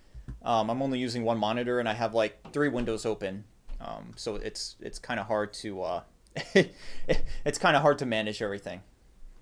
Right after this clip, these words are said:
Whatever happened to the, I'm, this is turning to a Q and A now. Sorry, guys. I'll get started in a second. Whatever happened to the Crown Victoria? Um, so that's sitting out in the street right now. Uh, there was a family of, uh, rats that made their home in there,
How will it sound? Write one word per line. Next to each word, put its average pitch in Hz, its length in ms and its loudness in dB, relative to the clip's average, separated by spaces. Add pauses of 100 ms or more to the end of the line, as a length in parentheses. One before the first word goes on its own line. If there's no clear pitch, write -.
(1200)
Whatever 220 480 4
happened 185 380 2
to 175 100 -6
the, 151 160 0
I'm, 156 140 2
this 165 160 2
is 170 100 0
turning 175 280 4
to 156 120 4
a 135 60 6
Q 139 180 -2
and 120 80 0
A 117 140 2
now. 107 180 0
Sorry, 110 260 0
guys. 104 220 2
I'll 123 60 -2
get 110 160 -6
started 101 240 -2
in 101 60 -6
a 101 40 -8
second. 104 320 -4 (300)
Whatever 220 340 6
happened 185 320 2
to 170 100 -8
the 156 140 6
Crown 143 240 0
Victoria? 226 580 6
Um, 147 180 2
so - 120 -2
that's 170 220 6
sitting 208 240 2
out 208 80 2
in 165 40 -4
the 151 60 -2
street - 340 -2
right 285 160 0
now. 302 280 0 (340)
Uh, 156 220 10
there 170 180 6
was 180 320 4
a 165 240 4
family 190 720 -2
of, 151 400 4 (180)
uh, 127 240 8
rats 180 520 4
that 135 260 6
made 139 220 -2
their 135 160 2
home 131 240 0
in 117 120 -2
there, 120 360 2